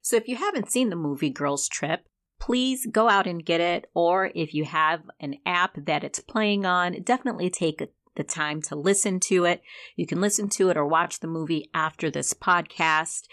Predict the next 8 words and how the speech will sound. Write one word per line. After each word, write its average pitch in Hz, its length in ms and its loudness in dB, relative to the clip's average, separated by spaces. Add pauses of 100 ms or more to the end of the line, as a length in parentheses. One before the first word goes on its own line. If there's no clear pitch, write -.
(220)
And 226 160 2
let 330 120 2
me 381 120 0
know 320 100 4
what 294 160 2
you 220 80 0
think. - 460 -2 (720)
Again, 170 500 2